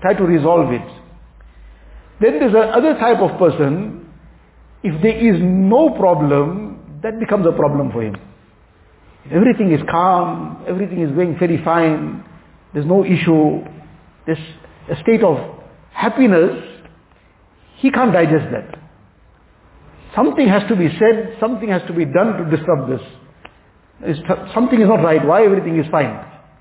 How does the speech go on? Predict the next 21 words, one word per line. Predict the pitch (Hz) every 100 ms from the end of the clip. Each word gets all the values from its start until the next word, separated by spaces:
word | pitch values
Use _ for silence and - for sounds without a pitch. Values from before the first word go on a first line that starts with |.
| _ 165 _ _ _ _ _ _ - -
That, | 92 190 - -
imagine | 151 196 208 175 139 - 117
what | - -
level | 170 185 170
that | 160 -
is. | 156 156 - - - - -
These | 247 262
might | 208 -
sound | 220 247 214
like | 175 -
some | 175 160 -
strange | 226 247 135
things, | 165 170 220 - - - - -
but | 180 165
these | 240 226
are | 202 185 156 - - - -
unfortunately | 226 233 - 226 226 190 160 165 190 220 196 -
tragic | 180 202 220 220 - - - - - -
realities | 147 175 180 202 170 151 131 113 - - - - _ _ _ _ _ _ _ _ 139 143
based | 175 220 -
on | - 180 175 160 - -